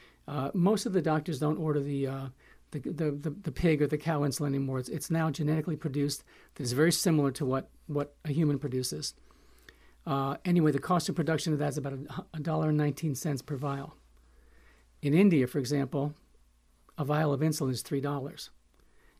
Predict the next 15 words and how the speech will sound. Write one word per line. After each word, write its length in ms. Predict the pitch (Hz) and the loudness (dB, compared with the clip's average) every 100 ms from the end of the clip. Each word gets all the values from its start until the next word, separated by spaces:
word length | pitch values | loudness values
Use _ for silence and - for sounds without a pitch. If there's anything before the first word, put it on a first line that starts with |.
| - | -8
In 100 | 147 | -4
Canada, 500 | - 165 165 151 156 | 0 4 4 4 2
it's 240 | 185 - | 0 -4
twenty-five 520 | - 143 131 151 151 | -2 -2 0 -2 -2
dollars. 420 | 139 139 175 - - _ _ _ - | -4 -8 -12 -16 -20 _ _ _ -6
In 80 | 151 | 0
the 60 | |
United 300 | 143 147 127 | 2 2 0
States, 520 | 120 196 165 127 - - - _ _ _ - | 0 2 2 0 -6 -12 -20 _ _ _ -10
it's 360 | 151 139 - - - - _ _ _ _ _ _ _ | -8 -6 -8 -12 -16 -20 _ _ _ _ _ _ _
three 180 | - 135 | -4 -2
hundred 220 | 160 147 | 0 0
dollars 380 | 127 127 - - | -2 -8 -10 -12
a 40 | |
vial. 300 | 139 156 196 | -10 -10 -14